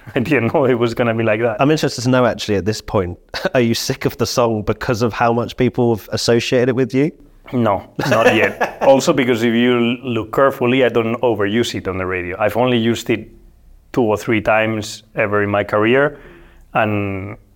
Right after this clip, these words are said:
Speaker 1: I n-, don't use it too much because I only save it to really days that maybe I find meaningful for me, no?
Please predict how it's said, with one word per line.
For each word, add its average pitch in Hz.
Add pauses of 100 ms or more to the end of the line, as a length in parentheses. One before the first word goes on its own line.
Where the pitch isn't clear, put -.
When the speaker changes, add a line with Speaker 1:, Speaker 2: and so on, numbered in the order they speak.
(100)
Speaker 1:
I 98 (160)
n-, 101
don't 98 (400)
use 123
it 101
too 113
much 110
because 107
I 110
only 113
save 110
it 107
to 101
really 104 (140)
days 110
that 101
maybe 95
I 95
find 95
meaningful 101
for 101
me, 104
no? 98